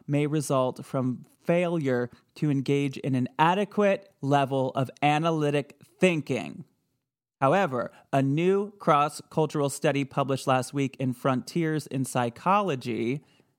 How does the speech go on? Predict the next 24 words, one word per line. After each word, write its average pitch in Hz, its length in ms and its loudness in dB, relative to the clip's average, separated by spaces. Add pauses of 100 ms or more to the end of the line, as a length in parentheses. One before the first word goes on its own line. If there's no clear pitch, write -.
(160)
which - 180 -18 (220)
I 120 140 -8
guess 120 240 -10
is 120 80 -12
some 123 180 -8
kind 123 140 -8
of 117 80 -10
publication, 127 640 -4 (560)
suggests 151 640 2 (160)
that - 240 2
this 180 160 2
is 180 120 -2
a 180 60 2
case 147 380 0
of - 320 -4
correlation 147 720 0
without 127 340 0
causation 123 680 0 (160)
and 135 160 2
that 123 140 2
it 131 240 0
may 139 440 0
be 127 300 -2 (380)
culturally 156 680 0